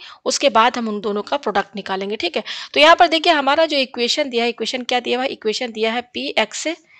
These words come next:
मैं यहाँ से इसको हटा दूँ थोड़ा, पी एक्स माइनस फ़ोर, ठीक है, और क्या दिया हुआ, थ्री एक्स स्क्वायर माइनस क्यू एक्स प्लस टू इक्वल टू फ़िफ़्टीन एक्स क्यूब माइनस ट्वेंटी टू एक्स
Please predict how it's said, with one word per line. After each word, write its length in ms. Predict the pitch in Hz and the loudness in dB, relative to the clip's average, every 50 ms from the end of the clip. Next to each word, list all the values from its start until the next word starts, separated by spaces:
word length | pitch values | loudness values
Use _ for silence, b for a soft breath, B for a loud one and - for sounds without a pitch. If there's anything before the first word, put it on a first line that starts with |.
| b b b b - | b b b b -12
मैं 120 | - - 226 | -8 -8 -6
यहाँ 160 | 220 220 233 | -6 -6 -8
से 120 | - - 233 | -8 -8 -10
इसको 220 | 226 - - 226 | -10 -10 -10 -10
हटा 220 | 220 214 214 202 202 | -10 -6 -6 -6 -6
दूँ 100 | 220 220 | -6 -10
थोड़ा, 220 | - - 254 254 247 | -12 -8 -8 -8 -8
पी 260 | - - 240 254 277 - | -8 -8 -6 -4 -2 2
एक्स 320 | - 254 254 - - - 320 359 B B B B B B B - 220 | 2 2 2 2 -4 -6 -6 -6 B B B B B B B -8 -2
माइनस 460 | 226 220 214 214 214 214 240 233 - | 0 2 2 2 2 0 -2 -4 -6
फ़ोर, 320 | - - 233 247 285 349 - - - _ - - | -6 0 2 4 4 4 2 -2 -18 _ -12 -8
ठीक 200 | 254 240 - 330 | -8 -4 0 0
है, 100 | 359 392 B B B B B B - | 0 0 B B B B B B 4
और 180 | 240 262 277 | 4 4 4
क्या 180 | 277 - 285 285 | 4 2 2 2
दिया 220 | 277 - 269 277 285 | 2 2 0 0 0
हुआ, 80 | 285 269 | 0 -2
थ्री 240 | - - 226 247 247 262 302 311 - - | -4 -6 -8 -6 -4 -4 -4 -4 0 2
एक्स 300 | 240 262 269 - - - 226 | 0 0 0 -4 -8 -10 -10
स्क्वायर 580 | - - _ - 208 202 202 202 202 226 - - B B B B B B B - 214 | -10 -12 _ -8 -2 0 2 2 2 0 -2 -6 B B B B B B B -10 -6
माइनस 520 | 214 214 214 214 208 214 240 247 - - - - | -2 0 2 2 0 0 -4 -6 -6 -8 -10 -10
क्यू 320 | - 226 233 254 285 302 - - | -10 -8 -8 -6 -6 -4 -2 -2
एक्स 320 | 208 208 - - - - _ b b b b b - | -2 -2 -4 -10 -12 -12 _ b b b b b -12
प्लस 320 | - 226 226 233 226 - - - | -4 0 0 2 2 0 -4 -4
टू 100 | 294 294 277 285 311 - _ _ _ _ _ _ - | -4 -2 -2 -4 -6 -10 _ _ _ _ _ _ -4
इक्वल 440 | 240 247 254 254 - - 302 320 320 302 - | -2 -2 -2 -2 4 4 6 6 4 0 -6
टू 180 | - 247 269 294 | -6 -4 -4 -4
फ़िफ़्टीन 720 | 277 - - - 247 226 - - - - 285 302 330 330 - - - | -6 -8 -6 -4 -6 -6 -6 -10 -6 -2 -2 -2 -2 -2 -4 0 0
एक्स 280 | 240 247 - - - - | 0 0 0 -4 -10 -10
क्यूब 400 | - - 214 208 220 233 233 294 285 - _ _ _ _ b b b b b b b b - | -10 -8 -6 -4 -4 -4 -4 -8 -14 -14 _ _ _ _ b b b b b b b b -4
माइनस 500 | 220 220 220 220 220 220 240 233 - - - | 0 2 2 2 2 0 -2 -4 -6 -6 -4
ट्वेंटी 400 | 226 220 208 202 - 233 226 220 | -4 -4 -4 -4 -6 -8 -8 -8
टू 360 | 220 - - 240 262 285 302 - - | -8 -10 -12 -10 -8 -8 -6 -2 -2
एक्स 300 | 214 247 - - - | -4 -4 -4 -12 -12